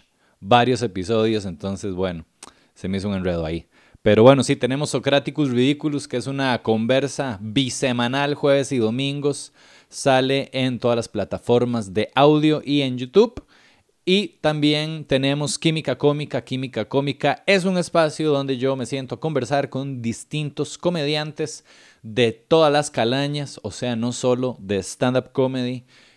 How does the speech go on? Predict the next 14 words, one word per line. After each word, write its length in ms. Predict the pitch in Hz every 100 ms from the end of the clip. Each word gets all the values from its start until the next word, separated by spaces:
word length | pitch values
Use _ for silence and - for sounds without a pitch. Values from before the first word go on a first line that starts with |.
| _
Y, 380 | 147 160 160 - _ _ -
eh, 420 | 117 113 110 -
pues 240 | 123 113
conversamos 760 | - 127 117 120 - 151 147 123
un 120 | 143
poco 360 | 151 143 147 139
sobre 400 | - 156 147 139
la 140 | 113
vida, 440 | 120 139 143 139 - _ _ _
sobre 460 | - - 135 139 139
nuestro 720 | 135 135 131 - 123 120 _ -
quehacer, 800 | 123 110 95 - 135 135 135 - _ _ _
eh, 340 | - 73 71 -
creativo. 880 | - 131 117 113 180 185 180 156 165